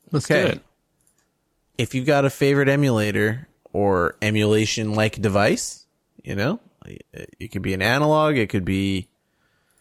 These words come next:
Speaker 2: uh, a RetroTink,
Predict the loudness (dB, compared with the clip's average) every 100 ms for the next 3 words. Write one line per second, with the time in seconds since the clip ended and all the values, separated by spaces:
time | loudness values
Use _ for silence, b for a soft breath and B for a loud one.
0 | _ _ _ _ -6 -2 0 2 2 2
1 | 0 0 0 0 0 0 -2 -6 -2 -2
2 | -2 -2 0 0 -2 -8